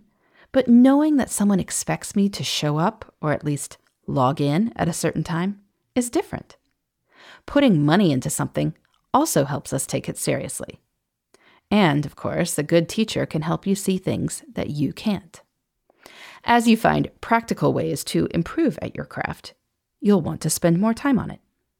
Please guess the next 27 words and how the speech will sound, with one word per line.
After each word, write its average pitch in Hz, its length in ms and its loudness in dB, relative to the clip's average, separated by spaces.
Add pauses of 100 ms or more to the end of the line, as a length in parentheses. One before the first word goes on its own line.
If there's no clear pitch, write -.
(440)
Progress - 640 -2 (460)
is 214 120 4
motivational. 135 680 0 (1200)
Now, 262 220 6
I 302 100 4
know 196 240 8
it 170 120 4
can 165 120 2
be 151 120 2
hard 135 360 0
to - 80 -6
make 151 180 0
time 151 440 0
in 151 80 0
a 147 40 0
busy 147 320 -2
life - 380 -8 (180)
for - 160 -4
anything 247 360 4
that 202 160 2
doesn't 165 400 0 (140)
have - 520 -4
to 135 120 -12
happen. - 500 -6 (1040)
One 160 360 6
practical - 480 -2
suggestion: - 640 -6